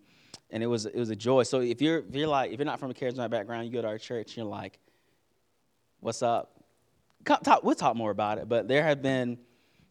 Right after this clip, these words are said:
several times, uh, in my life where I've laid hands on people and they spoke in tongues. And that's, uh, it's a verse in First and Second Timothy. It talks about, um, he's, Paul's talking to Timothy, says, you know, "Remember the gift of God that was given to you through the laying on of my hands."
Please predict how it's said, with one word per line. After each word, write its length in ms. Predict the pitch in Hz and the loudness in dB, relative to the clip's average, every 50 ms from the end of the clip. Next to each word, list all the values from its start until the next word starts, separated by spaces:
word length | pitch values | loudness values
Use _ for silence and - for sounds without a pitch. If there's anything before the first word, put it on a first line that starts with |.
| - - - | -16 -10 -4
several 400 | - - 151 156 156 156 143 127 | 2 6 6 6 8 6 4 4
times, 600 | - 143 139 127 120 107 101 101 95 - - - - - | 4 2 2 2 2 2 0 -4 -6 -8 -10 -10 -6 -2
uh, 200 | 107 104 101 78 | 0 0 0 0
in 80 | 95 113 | -2 -2
my 60 | 113 104 | -2 0
life 220 | 107 104 101 104 | 0 -2 0 2
where 100 | 110 107 | 0 0
I've 80 | 101 107 | 0 2
laid 260 | 104 110 117 113 113 | 2 2 2 2 2
hands 280 | - 113 110 110 104 | -2 -4 -4 -4 -4
on 120 | 104 95 98 | -6 -8 -8
people 280 | - 107 104 - 98 | -10 -12 -12 -12 -12
and 80 | 104 110 | -12 -10
they 180 | 107 104 107 - _ _ _ _ _ _ _ _ | -10 -10 -12 -14 _ _ _ _ _ _ _ _
spoke 240 | - - 120 117 101 | -8 -4 -4 -2 -2
in 60 | 107 | -4
tongues. 260 | - 123 113 104 104 | -4 -4 -4 -4 -2
And 80 | 110 120 | -2 0
that's, 240 | 131 139 - - - - - _ - - | 0 0 -2 -4 -8 -12 -20 _ -14 -10
uh, 180 | - 113 104 117 | -6 -4 -2 -2
it's 240 | 123 - - - - | -2 -4 -6 -8 -8
a 60 | 127 120 | -6 -2
verse 240 | 113 131 139 135 - | -2 -2 -2 -2 -6
in 60 | 117 | -4
First 180 | 131 127 123 117 | -4 -4 -2 -2
and 60 | - | -4
Second 220 | 127 110 110 107 | -4 -4 -4 -6
Timothy. 380 | - - 107 110 107 - 107 101 | -8 -8 -8 -8 -8 -8 -8 -8
It 60 | 101 | -8
talks 280 | - 117 98 92 - - | -6 -8 -8 -8 -8 -10
about, 320 | 104 101 95 95 92 - _ _ _ _ _ _ _ - | -10 -8 -8 -8 -10 -12 _ _ _ _ _ _ _ -16
um, 360 | - 90 92 92 92 92 90 - | -14 -14 -12 -12 -14 -14 -14 -12
he's, 220 | 120 113 113 - | -12 -12 -12 -12
Paul's 300 | - - 127 120 110 - | -4 2 4 4 4 2
talking 200 | - 107 104 101 | -2 -8 -8 -8
to 60 | 92 | -8
Timothy, 220 | - 107 101 101 98 | -6 -6 -6 -6 -6
says, 260 | - 101 98 95 - _ _ _ _ _ _ | -6 -8 -8 -10 -12 _ _ _ _ _ _
you 100 | - 110 | -10 -8
know, 80 | 104 98 | -8 -6
"Remember 520 | 95 101 104 104 107 110 117 120 127 123 | -4 -4 -4 -2 0 0 0 2 0 0
the 120 | 107 107 104 | -2 -4 -6
gift 300 | 95 101 110 110 - 110 | -2 -2 -2 -2 -2 -4
of 100 | 101 95 | -6 -4
God 220 | 107 101 104 85 | -4 -4 -4 -6
that 80 | 90 98 | -8 -8
was 120 | 104 101 | -12 -12
given 280 | 98 101 104 101 104 98 | -12 -12 -10 -10 -10 -10
to 160 | - - - | -10 -12 -12
you 80 | 101 98 | -12 -12
through 200 | - - 110 110 | -12 -10 -8 -6
the 80 | 107 98 | -4 -4
laying 440 | 101 98 95 196 143 104 101 107 98 | -4 -4 -6 -6 -6 -4 -4 -4 -6
on 200 | 92 98 95 95 | -6 -8 -10 -10
of 100 | 92 95 | -12 -12
my 120 | 92 92 | -14 -14
hands." 460 | 107 117 90 78 95 87 - - - | -14 -16 -16 -16 -18 -18 -18 -18 -20